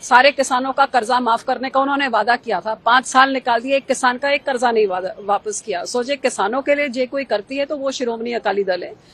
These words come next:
जिसने काले कानून जब इस सरकार ने थोपने की कोशिश करी, हमने resign किया, मंत्रिमंडल भी छोड़ा, alliance भी छोड़ा।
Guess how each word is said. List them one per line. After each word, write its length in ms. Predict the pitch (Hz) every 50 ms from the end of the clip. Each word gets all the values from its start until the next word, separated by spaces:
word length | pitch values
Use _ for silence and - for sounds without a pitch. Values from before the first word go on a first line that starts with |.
| - _ _ -
जिसने 280 | 196 247 240 - 294 294
काले 380 | - - 226 226 233 254 262
कानून 420 | 254 - 254 233 226 247 269 277 262
जब 180 | 247 269 240
इस 100 | 240 254
सरकार 460 | - - 247 220 208 - 214 220 233 240
ने 120 | 262 262
थोपने 380 | - - 233 214 - 254 269 262
की 140 | - 269
कोशिश 360 | 247 - 226 220 - 254 240 -
करी, 180 | 247 247 277
हमने 240 | 302 277 262 294 285
resign 340 | 269 269 254 294 339 339 311
किया, 220 | - 233 180 123 - _ _ _ - - - - _ -
मंत्रिमंडल 600 | 202 247 254 240 285 294 285 294 294 285 302 311
भी 120 | 311 320 294
छोड़ा, 260 | - 294 294 311 330
alliance 480 | 311 285 269 254 262 311 330 311 -
भी 80 | 339 320
छोड़ा। 320 | - - 233 196 185 170